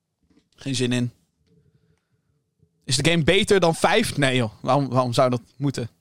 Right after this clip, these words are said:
Nee, joh. Ben gek. Kom op, jongens. Ubisoft heeft zoveel toffe dingen in huis. En zoveel potentie. En er zijn ook games waar ik me op verheug, hoor. Die, die, eh, Avatar game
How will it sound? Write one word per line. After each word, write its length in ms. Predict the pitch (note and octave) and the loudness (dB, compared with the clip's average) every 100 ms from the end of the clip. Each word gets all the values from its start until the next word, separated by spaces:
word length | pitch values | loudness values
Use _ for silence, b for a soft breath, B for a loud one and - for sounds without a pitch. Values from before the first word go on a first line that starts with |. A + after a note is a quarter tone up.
| _ _ _ _ _ _ | _ _ _ _ _ _
Nee, 140 | - B2 | -12 -12
joh. 100 | C#3+ | -10
Ben 120 | - A#2 | -8 -8
gek. 180 | B2 - _ _ _ _ _ _ _ _ _ _ b b b b b b b _ _ _ _ _ | -8 -12 _ _ _ _ _ _ _ _ _ _ b b b b b b b _ _ _ _ _
Kom 160 | - F3+ | -2 0
op, 120 | B2+ | 0
jongens. 560 | B2+ G#2 F#2 - - - - - _ _ _ - | -2 -4 -8 -8 -14 -20 -20 -20 _ _ _ -6
Ubisoft 440 | E3 F#3+ F#3 D#3 | 0 0 2 2
heeft 180 | D3+ - | 2 4
zoveel 380 | G3 F#3+ D3 D#3+ | 4 4 4 2
toffe 260 | F3 - | 0 2
dingen 200 | D3 D3 | 0 2
in 120 | B2+ | 2
huis. 240 | G#2 G#2+ - | 0 -2 -2
En 100 | B2+ | 2
zoveel 540 | D#3 F3+ C#3+ D#3+ C#3+ | 4 4 4 2 2
potentie. 680 | - C#3 C#3 C#3 A#2+ G#2+ - _ _ _ _ _ _ _ _ _ _ _ - | 0 0 0 -2 -6 -8 -12 _ _ _ _ _ _ _ _ _ _ _ -4
En 120 | G#3 | 0
er 80 | G3+ | 2
zijn 200 | C4 B3 | 4 4
ook 120 | G3+ | 2
games 180 | A#3+ A3+ | 2 2
waar 80 | |
ik 60 | G#3 | 2
me 60 | G#3+ | 2
op 80 | |
verheug, 260 | - A#3 G3 | 2 2 4
hoor. 180 | D#3 D3 | 2 2
Die, 160 | E3+ | 2
die, 240 | E3+ F3 E3+ | 2 2 2
eh, 140 | D#3+ | -2
Avatar 500 | - G#3 A#3 G#3 D#3+ | 0 0 2 2 2
game 360 | C#3 C3+ A#2 | 4 2 0